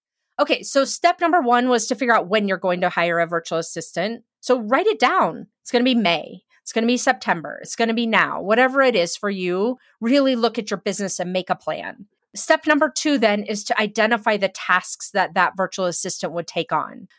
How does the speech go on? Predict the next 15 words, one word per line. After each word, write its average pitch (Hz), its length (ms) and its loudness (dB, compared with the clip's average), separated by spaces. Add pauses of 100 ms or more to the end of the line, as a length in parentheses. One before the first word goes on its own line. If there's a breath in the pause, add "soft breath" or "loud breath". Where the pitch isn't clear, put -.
(140)
Here's 285 340 2
my 254 140 6
recommendation 208 760 0
to - 140 -8
you 170 100 -2
in 170 100 -4
this 165 200 -6
area. 151 480 -6 (300)
Write 220 320 2
down 220 240 2 (100)
everything 208 540 0
you 190 100 -2
could 196 220 -4
possibly 180 560 -4
delegate. 151 840 -4